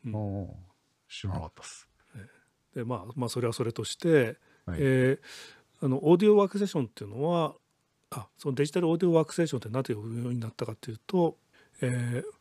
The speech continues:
Speaker 1: まあ、オーディオ、まあ、デジタルの力で、えー、オーディオを、あの、ワークステーションのように、えー、制作作業を完結できるという。
Speaker 2: あれですよね。だから、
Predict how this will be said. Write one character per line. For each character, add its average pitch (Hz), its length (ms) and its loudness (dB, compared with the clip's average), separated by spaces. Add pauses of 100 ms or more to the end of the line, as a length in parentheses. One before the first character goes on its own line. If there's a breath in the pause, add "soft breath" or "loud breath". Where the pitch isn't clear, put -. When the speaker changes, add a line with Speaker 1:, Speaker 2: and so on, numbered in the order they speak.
(100)
Speaker 1:
ま 131 120 4
あ、 - 120 -2
オ 170 220 6
ー 170 60 4
デ 180 120 2
ィ 175 80 8
オ、 170 220 2
ま 143 340 -2
あ、 123 40 2
デ 151 160 4
ジ 175 120 -2
タ 180 120 6
ル 156 300 4
の 117 120 0
力 - 420 -2
で、 120 260 2 (640 loud breath)
え 143 60 0
ー、 - 60 2
オ 147 180 6
ー - 20 2
デ 156 100 4
ィ 165 80 8
オ 165 60 6
を、 180 540 4
あ 117 100 -6
の、 110 300 -10 (400)
ワ 143 120 4
ー 147 40 0
ク - 100 -14
ス - 40 -12
テ 185 120 4
ー 170 40 4
シ 131 140 -6
ョ - 20 -4
ン 104 200 -8
の 92 100 -14
よ 101 220 -12
う 101 40 -14
に、 123 360 -8 (280)
え 117 160 -8
ー、 107 40 -10
制 175 180 4
作 185 200 0
作 180 160 0
業 123 280 0
を 220 80 -2
完 143 180 4
結 143 240 0
で 113 120 -2
き 180 120 -6
る 185 100 -8
と - 160 -12
い 80 200 -14
う。 - 60 -20 (800)
Speaker 2:
あ 135 120 0
れ 160 80 2
で 165 60 0
す - 120 -6
よ 76 60 -2
ね。 - 100 -6
だ 104 120 2
か 90 80 4
ら、 - 200 -2